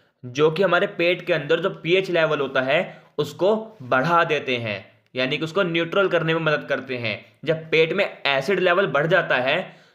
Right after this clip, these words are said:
तो एंटासिड लेते हैं जो कि बेस का काम करता है। वहाँ पे क्या होती है? न्यूट्रलाइजेशन रिएक्शन, और हमारे पेट के अंदर जो एसिड है उसको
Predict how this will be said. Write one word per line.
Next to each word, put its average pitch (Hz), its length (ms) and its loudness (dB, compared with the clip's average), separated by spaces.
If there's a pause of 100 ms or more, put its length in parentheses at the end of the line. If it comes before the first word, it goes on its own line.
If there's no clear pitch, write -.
(220)
तो 190 120 4
एंटासिड 170 600 0
लेते 170 260 2
हैं 180 120 0
जो 160 140 0
कि 160 120 -4
बेस 139 260 -2
का 170 120 -2
काम 170 220 0
करता 170 280 0
है। 180 180 0 (420)
वहाँ 135 200 0
पे 175 120 -2
क्या 170 140 0
होती 160 180 2
है? 185 60 2
न्यूट्रलाइजेशन 147 800 -2
रिएक्शन, 180 520 -2 (340)
और 147 140 0
हमारे 135 360 0
पेट 147 340 -2
के 143 80 -2
अंदर 139 180 -4
जो 143 100 -2
एसिड 131 320 -2
है 147 60 2
उसको 170 240 0